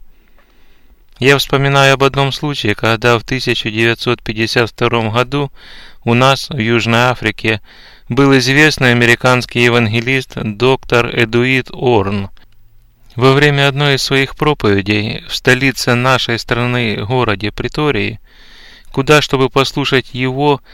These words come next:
собралось очень много народа, он пригласил к себе на сцену двух пасторов, находившихся в числе слушателей. Один из них был пастором лютеранской церкви,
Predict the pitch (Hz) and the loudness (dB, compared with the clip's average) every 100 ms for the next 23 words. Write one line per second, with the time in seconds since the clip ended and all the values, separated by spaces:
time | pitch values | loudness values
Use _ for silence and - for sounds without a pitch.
0 | - - - - 123 135 135 127 - 123 | -20 -14 -4 0 4 6 6 6 2 0
1 | 143 127 113 110 123 120 107 110 127 156 | 0 2 0 0 0 0 0 -2 -2 -2
2 | 156 101 98 - - - - - - - | -2 -4 -6 -10 -20 -20 -20 -20 -12 0
3 | 190 175 151 131 139 - 151 135 - 120 | 2 2 2 4 2 2 -2 -2 -4 0
4 | 131 123 123 - 156 139 117 120 151 - | 2 2 0 0 0 2 0 -2 -8 0
5 | 110 101 - 107 107 120 - - - - | 2 2 -2 -6 -6 -10 -18 -20 -20 -20
6 | - _ - 120 127 - 131 131 170 160 | -20 _ -6 0 0 2 -2 0 -2 -2
7 | 147 - 143 127 - 110 123 127 135 - | -4 0 0 0 -2 -4 0 0 0 -4
8 | - 107 - 104 - - 123 - - - | -4 -4 -4 -8 -10 -12 -14 -16 -20 -20
9 | _ _ _ _ - - - - - 180 | _ _ _ _ -20 -20 -4 0 2 4
10 | 175 156 175 175 127 123 - 147 147 - | 2 2 2 2 2 0 4 2 2 2
11 | 135 131 117 135 - 113 104 98 110 101 | 2 2 -2 -4 0 2 2 0 -6 -6
12 | - 104 107 - 107 | -4 -4 -4 -10 -12